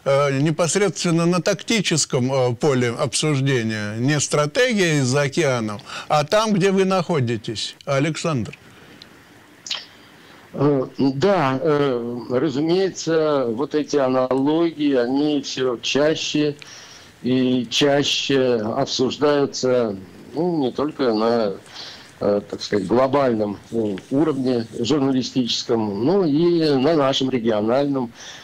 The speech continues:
Speaker 2: И, э, многие, э, политологи, э, специалисты по отношению между двумя берегами, э,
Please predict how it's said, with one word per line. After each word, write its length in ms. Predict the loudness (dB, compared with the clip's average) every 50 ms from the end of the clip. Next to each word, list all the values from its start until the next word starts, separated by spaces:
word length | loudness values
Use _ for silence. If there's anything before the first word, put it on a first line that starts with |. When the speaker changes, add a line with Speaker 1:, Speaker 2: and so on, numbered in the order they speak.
| -12 -6
Speaker 2:
И, 540 | -2 0 2 2 4 4 4 4 2 2 0 0
э, 200 | 0 0 2 2
многие, 880 | 2 2 2 4 4 4 2 2 0 0 0 2 2 2 2 0 -2 -6 -12 -20 -20 -20 _ _
э, 320 | -4 -2 -2 -2 -2 -2 -4 -2
политологи, 1300 | -2 0 0 0 0 0 0 2 2 2 2 0 0 -2 -4 -2 0 2 2 2 2 2 2 0 -2 -4 -8 -6
э, 240 | -2 -2 -2 -2 -2 -4
специалисты 720 | -4 -2 -2 0 0 2 2 2 4 2 2 0 -2 -4
по 180 | -2 0 0 0
отношению 580 | 0 0 -2 -2 0 0 0 0 2 2 2 2
между 260 | 2 2 0 0 0
двумя 300 | 0 2 2 2 2 2
берегами, 600 | 0 0 0 0 2 2 2 4 2 2 0 -2 -6 -12 -12 -12 -12 -14 -14 -6 0
э, 160 | 2 2 2